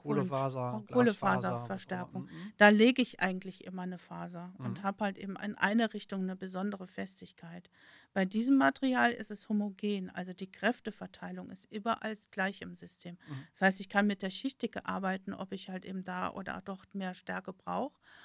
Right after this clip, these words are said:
Speaker 2: Aber ich habe ein System, was halt eben dieses Harzsystem, wie bei den Kohlefasern, auch, äh,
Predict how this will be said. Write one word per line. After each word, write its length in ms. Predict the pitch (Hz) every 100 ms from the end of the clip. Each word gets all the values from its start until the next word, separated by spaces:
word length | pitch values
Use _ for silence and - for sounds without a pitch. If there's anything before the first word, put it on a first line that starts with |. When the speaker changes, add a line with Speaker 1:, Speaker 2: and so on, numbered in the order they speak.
| - -
Speaker 2:
Aber 280 | 202 226
ich 140 | - -
habe 160 | 226 233
ein 140 | 226
System, 420 | 214 208 233 240
was 180 | 233 -
halt 160 | 214 214
eben 240 | 214 208
dieses 380 | 220 208 208 -
Harzsystem, 640 | 196 226 240 - 247 240 - _ _
wie 260 | 214 214 214
bei 160 | 208
den 160 | 202 196
Kohlefasern, 760 | - 240 247 - 226 226 226 - - - _
auch, 440 | 208 208 - _
äh, 280 | - 208 196